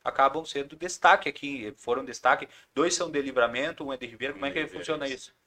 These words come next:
Speaker 2: Cara, ah, nós, três semanas atrás, quatro semanas atrás, eh, realizamos um torneio, né? Copa Guilherme Gisler,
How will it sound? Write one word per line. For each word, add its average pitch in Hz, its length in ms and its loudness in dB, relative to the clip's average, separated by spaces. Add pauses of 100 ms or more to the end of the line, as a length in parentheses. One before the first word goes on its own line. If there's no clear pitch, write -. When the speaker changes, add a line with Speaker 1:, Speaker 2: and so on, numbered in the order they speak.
(360)
Speaker 2:
Cara, 98 400 -2
ah, 92 680 -6 (260)
nós, 95 640 -8 (160)
três 90 180 -16
semanas 90 420 -16
atrás, 85 320 -14
quatro 85 240 -12
semanas 82 360 -18
atrás, 85 480 -10 (180)
eh, 85 120 -16
realizamos 90 480 -10
um 90 40 -20
torneio, 85 440 -8
né? 82 160 -14 (460)
Copa 92 260 -8
Guilherme 90 400 -6
Gisler, 95 420 -14